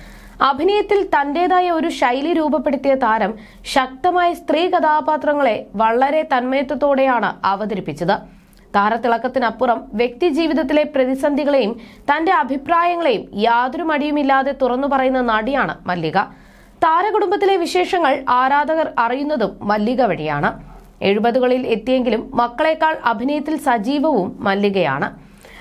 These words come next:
അമ്മ, അമ്മായിയമ്മ, മുത്തശ്ശി റോളുകളിൽ സിനിമയിൽ മാത്രമല്ല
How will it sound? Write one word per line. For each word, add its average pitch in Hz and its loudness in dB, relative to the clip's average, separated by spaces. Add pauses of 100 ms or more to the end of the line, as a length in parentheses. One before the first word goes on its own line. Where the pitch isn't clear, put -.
(140)
അമ്മ, 370 2 (100)
അമ്മായിയമ്മ, 294 0
മുത്തശ്ശി 269 -2
റോളുകളിൽ 277 0
സിനിമയിൽ 262 0
മാത്രമല്ല 254 0